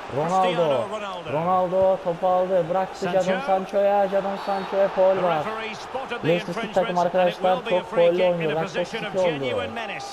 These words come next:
Speaker 1: Dakika otuz iki oldu. Haydi Ronaldo. Ronaldo topa vurabilir arkadaşlar. İyi müdahale olabilir mi? Ronaldo geliyor topun gerisine.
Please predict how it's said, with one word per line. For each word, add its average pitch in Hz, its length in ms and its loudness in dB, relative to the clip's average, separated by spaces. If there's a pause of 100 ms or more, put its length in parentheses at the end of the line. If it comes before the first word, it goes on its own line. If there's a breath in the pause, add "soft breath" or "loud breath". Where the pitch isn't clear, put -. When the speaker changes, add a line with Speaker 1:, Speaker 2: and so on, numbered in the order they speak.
(340)
Speaker 1:
Dakika 156 260 -8
otuz 160 220 -8
iki 160 200 -8
oldu. 165 260 0
Haydi 170 200 -2
Ronaldo. 147 600 -2 (640)
Ronaldo 160 380 -2
topa 160 180 -6
vurabilir 170 340 0
arkadaşlar. 139 640 -6 (1040)
İyi 147 220 -2
müdahale 165 400 -2
olabilir 165 360 -2
mi? 143 300 -6 (480)
Ronaldo 175 500 0
geliyor 175 420 -2
topun 175 220 -6
gerisine. 175 360 -4